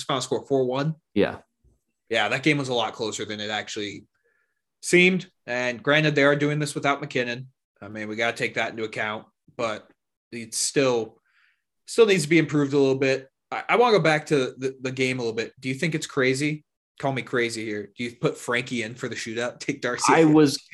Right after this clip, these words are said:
Speaker 2: I was
Speaker 1: shootout?
Speaker 2: gonna talk about this. I'm, I really want to know if it's legal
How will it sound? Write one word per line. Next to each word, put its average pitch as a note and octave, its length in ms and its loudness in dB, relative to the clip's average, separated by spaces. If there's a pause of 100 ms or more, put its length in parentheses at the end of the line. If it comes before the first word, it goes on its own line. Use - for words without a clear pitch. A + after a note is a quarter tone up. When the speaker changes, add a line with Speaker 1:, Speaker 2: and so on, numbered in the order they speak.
(140)
Speaker 2:
I E3+ 160 8
was A#2 80 4
Speaker 1:
shootout? A#2 60 0
Speaker 2:
gonna B2+ 160 8
talk B2+ 280 4
about F#2 280 2
this. E2 320 0 (260)
I'm, A2+ 400 2
I A2+ 240 4 (180)
really C3 340 8
want A#2+ 300 2
to B2+ 100 -2
know F#2+ 240 2
if G2+ 180 -2
it's - 200 -4
legal G#2 600 0